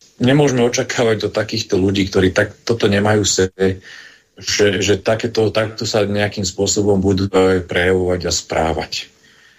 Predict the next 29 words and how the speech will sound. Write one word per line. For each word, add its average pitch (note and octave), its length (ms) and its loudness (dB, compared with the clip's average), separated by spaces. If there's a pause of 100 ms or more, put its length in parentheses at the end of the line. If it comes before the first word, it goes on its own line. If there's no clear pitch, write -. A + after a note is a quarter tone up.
(220)
E, F2+ 160 -2
čiže, G#2+ 240 2
m-, G#2 480 2 (720)
a F2+ 320 -10 (160)
potom B2 320 0
tu A#2 160 -2
vidíme, A2 480 2
že F#2+ 160 0
zlodej G2+ 560 2
kričí: F#2 400 -4
"Chyťte F#2 400 -2
zlodeja." E2 560 0 (580)
A E2+ 380 0
tu - 160 -6
na-, A2 160 4
sa G#2+ 160 2
naozaj A2 400 2
nepozerá G2+ 800 -2
na F#2+ 320 -2
to F2 160 -6
spoločné G2 400 -2
dobro F#2 320 2
všetkých F#2+ 320 0
tých F2 160 0
ľudí, F2+ 200 2
ako F2 280 2
aj - 20 -8
kolegovia F#2+ 460 2
hovorili. F2 520 -2